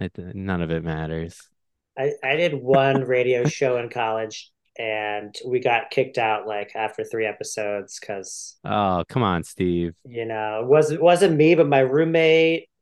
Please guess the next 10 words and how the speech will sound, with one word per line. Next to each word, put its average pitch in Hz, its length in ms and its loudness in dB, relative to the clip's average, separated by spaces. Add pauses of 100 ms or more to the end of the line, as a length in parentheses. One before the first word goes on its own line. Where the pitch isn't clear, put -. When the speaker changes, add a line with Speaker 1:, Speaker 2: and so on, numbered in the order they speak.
(120)
Speaker 2:
who, 151 340 4
uh, 127 920 -2 (440)
said 156 220 2
he'd 143 180 4
close 151 360 6
up 151 200 2
the 131 60 -4
shop 139 540 0 (1300)
definitely, 139 720 6
like, 123 320 0